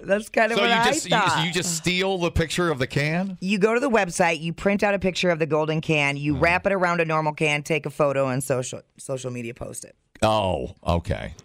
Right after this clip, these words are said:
Speaker 2: Okay, now I got it. I'm a little slow on the uptake.
Speaker 1: Uh, it's all right, we know.
Speaker 2: I thought it was an actual can,
Speaker 1: There
Speaker 2: A K A ticket.
Speaker 1: Right, there is an actual can.
Speaker 2: Right.
Speaker 1: But anybody can go
Speaker 2: We
Speaker 1: and print
Speaker 2: can,
Speaker 1: out the picture.
Speaker 2: we can all get in
Speaker 1: So,
Speaker 2: on
Speaker 1: like,
Speaker 2: it.
Speaker 1: li-,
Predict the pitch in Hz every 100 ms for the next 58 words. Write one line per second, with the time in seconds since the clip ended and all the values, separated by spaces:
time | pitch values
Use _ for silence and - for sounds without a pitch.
0 | _ _ _ _ - 123 143 143 110 80
1 | 76 87 90 80 60 58 52 52 58 _
2 | _ 131 127 101 - 87 87 78 71 71
3 | - 71 - - 170 170 175 190 185 143
4 | 117 120 120 87 127 - 147 175 156 139
5 | 117 107 110 113 - 90 87 - - -
6 | - 113 104 82 60 - _ _ _ _
7 | _ _ - 214 208 98 92 85 - 85
8 | - 57 _ _ _ _ _ - 175 170
9 | 113 170 180 202 202 175 156 165 - 160
10 | 160 - 131 - 131 90 78 80 71 65
11 | - - 156 160 202 220 175 156 143 151
12 | 143 131 131 135 139 131 - 123 170 -
13 | - 92 98 95 92 85 78 71 214 214
14 | 196 180 196